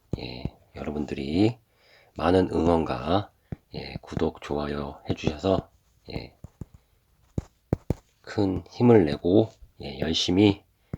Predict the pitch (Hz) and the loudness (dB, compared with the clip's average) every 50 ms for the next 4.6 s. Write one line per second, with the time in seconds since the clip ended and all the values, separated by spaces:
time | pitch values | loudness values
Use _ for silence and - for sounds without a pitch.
0 | _ _ - - 76 73 73 - - - 85 87 71 62 - - - 65 62 62 | _ _ -14 -12 -10 -10 -10 -8 -6 -6 -4 -4 -4 -4 -6 -10 -12 -12 -12 -12
1 | 64 - - _ _ _ _ - - - - - - - - - - _ _ _ | -14 -16 -18 _ _ _ _ -12 -12 -12 -14 -20 -20 -18 -14 -14 -14 _ _ _
2 | _ _ _ _ _ - 95 92 85 - 85 85 80 82 _ - - - _ _ | _ _ _ _ _ -10 -8 -6 -4 -2 -4 -4 -4 -8 _ -18 -20 -20 _ _
3 | _ _ _ _ _ _ _ - - 80 80 80 92 90 80 85 78 - 90 87 | _ _ _ _ _ _ _ -10 -8 -8 -4 -2 0 0 0 0 -2 -4 -4 -4
4 | 87 - - - 90 85 87 107 107 98 - _ | -4 -4 -4 -6 -2 2 4 4 4 2 0 _